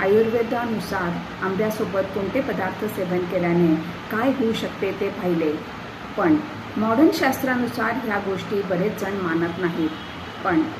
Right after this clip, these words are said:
मानणे किंवा अमान्य करणे हे सर्वस्वी तुमच्यावरती आहे. आम्ही फक्त ही माहिती आपल्याला आपल्यापर्यंत पोहोचवण्यासाठी देत आहोत,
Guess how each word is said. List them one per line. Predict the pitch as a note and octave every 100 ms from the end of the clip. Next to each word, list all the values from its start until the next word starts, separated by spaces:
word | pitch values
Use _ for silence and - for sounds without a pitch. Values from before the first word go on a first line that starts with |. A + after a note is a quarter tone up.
| -
मानणे | F#3 G#3 G#3+ A#3+ A#3+ B3+ -
किंवा | B3+ B3 C4
अमान्य | A#3 C4 F#4 F#4
करणे | - G#3+ G3+ E3+ D#3+ - - -
हे | A#3
सर्वस्वी | A#3+ G#3+ F3+ G#3 - G3 E3 - - -
तुमच्यावरती | G#3+ G3 F#3+ F#3 F3 F3 G3
आहे. | F3+ E3+ D#3+ D#3+ - - - - - -
आम्ही | G3+ G#3 B3
फक्त | A3+ -
ही | G#3+ G3
माहिती | G3+ F#3 F3+ G#3+
आपल्याला | F3 - F#3 F3
आपल्यापर्यंत | E3+ F3 - F3+ E3+ E3+ F3
पोहोचवण्यासाठी | F3 - F#3 E3+ E3+ E3 E3 F3 F#3
देत | E3+ E3 D#3+
आहोत, | D#3+ D#3+